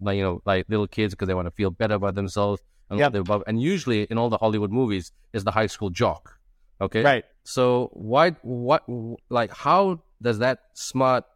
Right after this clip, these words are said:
Speaker 1: superpower child, what do you tell them to use that superpower to overcome that not so nice quarterback jock?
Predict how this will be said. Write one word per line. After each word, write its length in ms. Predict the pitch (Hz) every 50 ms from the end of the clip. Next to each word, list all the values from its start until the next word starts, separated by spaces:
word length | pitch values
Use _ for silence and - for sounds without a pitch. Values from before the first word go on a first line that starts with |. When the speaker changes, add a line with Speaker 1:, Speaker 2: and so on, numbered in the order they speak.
| _ _ _ _
Speaker 1:
superpower 880 | - - - - 143 117 - 113 - - 123 117 117 117 107 98 90 _
child, 540 | - - 185 160 117 87 82 82 92 104 - _ _ _ _ _ _ _ _ -
what 180 | 127 135 120
do 100 | 104 107
you 140 | 120 147 151
tell 240 | 139 - 131 113 98
them 240 | 95 95 98 98 92
to 140 | - 98
use 180 | 95 117 143 147
that 120 | 135 110
superpower 600 | 98 - - 101 - 98 87 - 101 98 98 104 - _ _ _ _ _ _ -
to 100 | - -
overcome 680 | - 127 127 113 113 - - 117 107 98 95 95 95
that 200 | 98 98 95 - _ _ _ _ _ _ _ - - _ _ - -
not 120 | 117 104
so 120 | - - 107
nice 260 | 104 104 104 98 - - _ _ _ _ _
quarterback 360 | - 127 117 101 85 98 95 80
jock? 380 | - 120 98 85 - - _